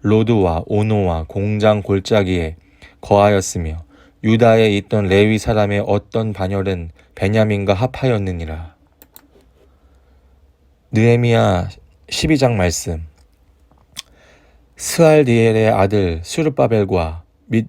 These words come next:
예수아를 쫓아 돌아온 제사장과 레위 사람은 이러하니라. 제사장은 스라야와 예레미야와 에스라와 아마랴와 말룩과 핫두스와 스가냐와 르흠과 무렌목과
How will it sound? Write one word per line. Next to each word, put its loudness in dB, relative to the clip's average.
예수아를 2
쫓아 -4
돌아온 2
제사장과 -4
레위 4
사람은 0
이러하니라. -2
제사장은 2
스라야와 0
예레미야와 -2
에스라와 -2
아마랴와 -2
말룩과 0
핫두스와 -6
스가냐와 -2
르흠과 -4
무렌목과 -2